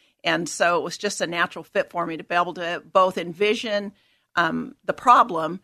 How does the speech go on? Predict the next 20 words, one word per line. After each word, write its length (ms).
as 160
well 180
as 140
envision 420
the 80
solution, 800
and 120
having 320
programmers 600
by 160
my 140
side 320
that 140
could 200
actually 600
bring 320
that 180
vision 300
to 100
life 400